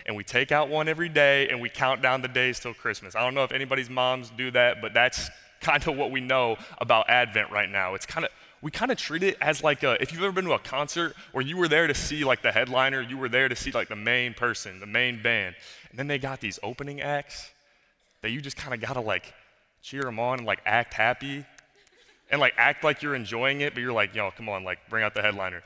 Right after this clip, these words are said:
That's how we treat Advent. We treat Advent like the opening act sometimes, if we even acknowledge it at all.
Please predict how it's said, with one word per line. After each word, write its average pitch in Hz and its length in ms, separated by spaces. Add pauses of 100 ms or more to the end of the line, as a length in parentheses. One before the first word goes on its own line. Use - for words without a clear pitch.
That's 185 180
how 175 140
we 175 140
treat - 260
Advent. 147 320
We 170 80
treat 196 240
Advent 151 320
like 135 140
the - 120
opening 120 360
act 101 260
sometimes, - 720 (760)
if - 220
we 135 80
even 101 220
acknowledge 98 420
it 92 80
at 90 160
all. 90 240